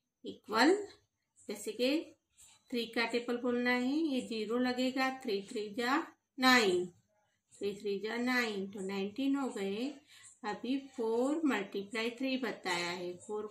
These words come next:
को लिया है अलग और थ्री बताया है। इससे है कि थ्री फ़ोर जा ट्वेल्व, थ्री फ़ोर जा ट्वेल्व equal बताया है, थ्री फ़ोर जा ट्वेल्व। अभी नाइनटी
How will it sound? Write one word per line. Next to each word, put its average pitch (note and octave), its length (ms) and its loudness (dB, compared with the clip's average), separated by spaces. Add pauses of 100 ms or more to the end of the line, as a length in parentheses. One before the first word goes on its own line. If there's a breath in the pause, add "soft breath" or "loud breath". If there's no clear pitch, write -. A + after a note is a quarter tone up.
को B3+ 60 -4
लिया B3+ 300 0
है A#3+ 200 -4
अलग B3+ 360 -6
और G#3 280 -10
थ्री G3 240 0
बताया G3+ 480 -4
है। A#3 220 -4 (1120 loud breath)
इससे - 480 -6
है A#3 300 -2 (800 loud breath)
कि A3+ 140 0 (140)
थ्री B3 360 4
फ़ोर A3+ 340 0
जा A3+ 220 0 (140)
ट्वेल्व, G3 360 0 (1040)
थ्री G#3+ 320 -2 (100)
फ़ोर F#3+ 280 -2
जा A3+ 220 -4
ट्वेल्व G#3 400 -2
equal G3 360 -6
बताया G3+ 420 -4
है, G#3+ 220 -4
थ्री G3+ 220 -6
फ़ोर F#3+ 240 -6 (100)
जा A#3 120 -4 (220)
ट्वेल्व। - 1200 -4
अभी C4+ 360 2
नाइनटी A#3+ 720 6